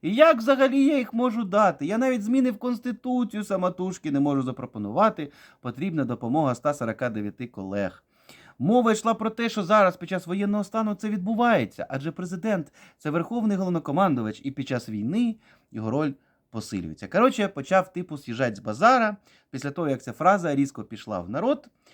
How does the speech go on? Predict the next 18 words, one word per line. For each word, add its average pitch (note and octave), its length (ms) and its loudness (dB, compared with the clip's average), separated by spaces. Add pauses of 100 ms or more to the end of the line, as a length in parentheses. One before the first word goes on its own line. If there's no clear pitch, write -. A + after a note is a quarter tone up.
(260)
Е, A#2 240 0
ну F3+ 160 4
і C#3+ 60 4
всі F3+ 200 -4
її C4+ 140 6
зрозуміли F3 560 0
дуже A2+ 200 -4
чітко - 540 -8
і G#3 260 -10
зрозуміло. F2 580 -8
Те, A#2+ 220 -6
що - 360 -12
Офіс G#3+ 280 -6
Президента C3+ 680 -4 (600)
і D#3 80 -6
ті D#3+ 120 -2
люди, A2+ 200 0
я-, A#2 180 -2